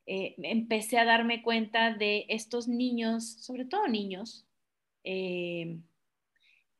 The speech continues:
en las calles, que los, los reclutan para, como sexoservidores, por ejemplo. Eh, y yo digo, bueno,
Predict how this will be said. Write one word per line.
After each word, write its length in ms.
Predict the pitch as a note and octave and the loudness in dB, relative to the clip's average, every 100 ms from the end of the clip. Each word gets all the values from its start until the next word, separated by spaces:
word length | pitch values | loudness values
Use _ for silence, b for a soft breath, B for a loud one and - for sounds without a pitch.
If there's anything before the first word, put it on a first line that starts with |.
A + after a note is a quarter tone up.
| _ F#3+ | _ -10
en 140 | F#3 | -6
las 180 | F3 - | -6 -2
calles, 680 | A#3+ A#3+ A3+ G#3 G#3 G#3 - | 4 4 4 0 -2 -4 -8
que 760 | G#3 F#3+ F3+ F3+ F3 E3 - _ _ _ | -6 -4 -2 -4 -6 -10 -14 _ _ _
los, 1040 | F3+ G3+ F#3+ F3+ F3+ F3+ - - - - _ | -4 -2 0 0 -2 -6 -10 -12 -14 -18 _
los 500 | F3 G#3+ G3 G3 - | -4 -2 -4 -8 -8
reclutan 1000 | F#3+ F#3 - B3 C4+ D#4+ - G#3+ G#3 G#3 G#3 | -8 -8 -4 2 4 2 0 -4 -2 -4 -6
para, 800 | G3+ F#3 F3 F3 F3 E3+ E3+ F3 _ _ _ | -2 -2 -2 -4 -4 -4 -8 -12 _ _ _
como 240 | G#3 G3+ | -6 -6
sexoservidores, 1080 | G3+ G#3+ - G3 F3+ F3 F#3 F#3+ G#3 A3+ A3+ | -8 -10 -12 -10 -10 -10 -6 -2 -2 -4 -6
por 160 | A3+ | -10
ejemplo. 680 | G#3+ - G#3+ G#3+ G#3+ G#3 G#3+ B B B B B B - | -10 -8 -8 -8 -6 -6 -8 B B B B B B -8
Eh, 800 | A3 G3+ F#3+ F#3 F#3 F#3 F#3+ F#3 _ _ _ _ _ - | -4 -2 -2 -4 -6 -6 -8 -12 _ _ _ _ _ -12
y 140 | G#3 | -8
yo 160 | G3+ G#3+ | -4 0
digo, 280 | A3+ G#3+ G#3 | 0 0 0
bueno, 380 | A3 G#3 G3+ | 0 -2 -4